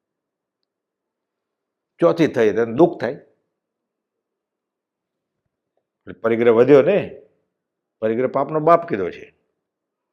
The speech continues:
કુટુંબ વધે એટલે છોકરાના ઘરે છોકરો આવે તો રાજી થાય કે દુઃખી થાય?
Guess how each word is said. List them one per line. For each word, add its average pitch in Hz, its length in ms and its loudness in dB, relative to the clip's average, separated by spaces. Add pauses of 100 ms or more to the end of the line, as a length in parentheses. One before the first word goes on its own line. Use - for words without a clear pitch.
(600)
કુટુંબ 160 360 2
વધે 123 180 6
એટલે - 880 -10
છોકરાના 151 380 -2
ઘરે 143 260 2
છોકરો 135 260 0
આવે 104 360 -6 (1400)
તો 113 80 -8
રાજી 120 240 2
થાય 156 120 4
કે 143 80 -2
દુઃખી 113 280 -6
થાય? 87 240 -16